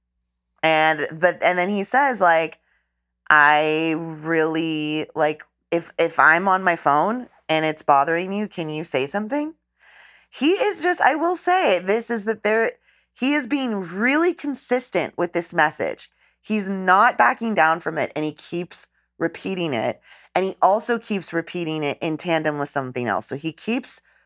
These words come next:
really encouraging her to speak up in the moment, speak her truth if she doesn't like something. And he always, like, nine times out of ten when he brings this up,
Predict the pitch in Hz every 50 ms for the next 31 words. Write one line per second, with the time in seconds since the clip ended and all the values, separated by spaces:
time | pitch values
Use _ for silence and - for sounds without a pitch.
0 | _ _ - 170 175 180 190 220 262 269 285 294 302 302 285 277 262 - - 202
1 | 185 180 175 180 180 170 170 170 151 139 151 151 - - - 170 165 156 - 175
2 | 175 175 - - 180 180 190 190 180 160 147 143 139 131 131 120 - _ _ _
3 | _ - - - - - 185 175 170 - - 214 202 - - 175 170 170 170 160
4 | - - 160 156 143 139 143 113 92 127 131 131 - - 139 123 127 127 120 117
5 | 117 123 - - _ _ _ _ _ _ _ _ _ _ _ _ _ _ _ _
6 | _ _ _ _ - 196 208 233 233 220 202 190 185 185 185 - - _ _ _
7 | _ - 220 214 220 _ _ _ - 196 220 233 247 254 254 254 240 226 214 202
8 | 196 190 190 - - _ _ _ _ _ _ _ _ _ _ _ _ - 180 185
9 | 180 175 170 - - _ _ _ _ 175 202 214 220 240 254 254 262 262 254 233
10 | 233 208 208 208 240 202 196 185 180 175 175 180 170 175 175 170 165 165 156 -
11 | 180 170 151 - - _